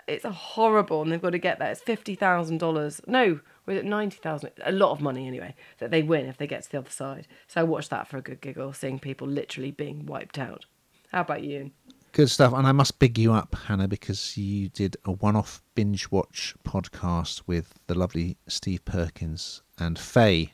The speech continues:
Speaker 2: from series one of The Traitors, which is available. So do listen to that if you are a Traitors fan. I managed to get to the end of Harlan Coben's Strangers, and my goodness, it was quite hard work.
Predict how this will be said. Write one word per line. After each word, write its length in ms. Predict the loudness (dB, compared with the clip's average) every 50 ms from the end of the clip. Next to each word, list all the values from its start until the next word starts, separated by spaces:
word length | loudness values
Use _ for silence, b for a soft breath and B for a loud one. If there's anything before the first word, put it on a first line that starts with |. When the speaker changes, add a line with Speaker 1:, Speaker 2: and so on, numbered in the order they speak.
| _ _
Speaker 2:
from 220 | -10 -8 -8 -8
series 420 | -4 -2 0 2 2 2 0 0
one 260 | 0 2 2 2 2 -2 -4 _ -4
of 240 | -2 -2 -2 -4 -8 _ _ _ _ _ _
The 80 | -8
Traitors, 600 | -6 -2 0 0 0 0 -2 -4 -6 -6 -6 -10 -12 _
which 240 | -8 -6 -6 -8 -12 _
is 200 | 4 6 6 6
available. 460 | 4 2 2 2 2 0 0 -2 -4
So 200 | -2 -2 -2 -2 -2 -4 _ _
do 420 | 2 2 4 6 6 4 4 2 0 -2 _ _ _ _ -6
listen 240 | -6 -4 -4 -4 -6
to 100 | -4 -4
that 220 | -4 -6 -6 -8 -10 -12
if 240 | -12 -14 -12 -10
you 160 | -10 -10 -8 -6
are 180 | -6 -6 -6 -6 -8
a 80 | -12
Traitors 480 | -12 -10 -6 -6 -6 -6 -6 -8 -10 -8
fan. 260 | -4 -2 0 0 -2 B B B B B B B B _
I 540 | 4 6 8 8 8 8 8 6 6 4 2 -2 _ _ _ _ _
managed 360 | -4 0 0 2 2 0 -2
to 80 | -4 -2
get 240 | 0 0 0 0 0
to 80 | -2
the 160 | -2 -2 -2 0
end 560 | -2 -2 -2 -2 -2 -4 -4 -2 -2 -2 -4 -6 -8 _
of 280 | -6 -4 -4 -4 -4 -6
Harlan 600 | -6 0 2 4 6 6 6 6 4 2 0 -4
Coben's 580 | -4 0 2 2 4 4 2 0 -2 -2 -2
Strangers, 920 | -2 -4 -4 0 2 2 4 4 4 2 0 0 0 0 0 -2 -2 -4 -6 -12 _ -10 -6
and 220 | -6 -6 -4 -4 -2
my 200 | -2 0 0 0
goodness, 560 | 0 0 0 0 0 -2 -2 -2 -4 -4 -6 -8
it 80 | -8
was 160 | -8 -6 -8 -8
quite 320 | -8 -6 -4 -4 -2 -2
hard 240 | 0 -2 -2 -2 0
work. 300 | 0 0 0 0 -2